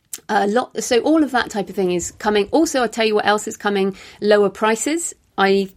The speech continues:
I mean, what we see in the German market, as we did in the U K, is that, um, books are expensive. And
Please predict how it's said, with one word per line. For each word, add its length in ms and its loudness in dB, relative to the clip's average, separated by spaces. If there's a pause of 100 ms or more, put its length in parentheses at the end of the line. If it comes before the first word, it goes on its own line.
I 80 -2
mean, 200 2
what 280 0
we 220 -4
see 320 -4
in 220 0
the 300 -4
German 360 2
market, 500 0
as 200 -4
we 100 -2
did 260 -2 (160)
in 120 0
the 80 2
U 160 -2
K, 360 2 (360)
is 180 0
that, 360 2
um, 440 0 (200)
books 340 -4
are 80 2
expensive. 760 -2 (360)
And 560 -2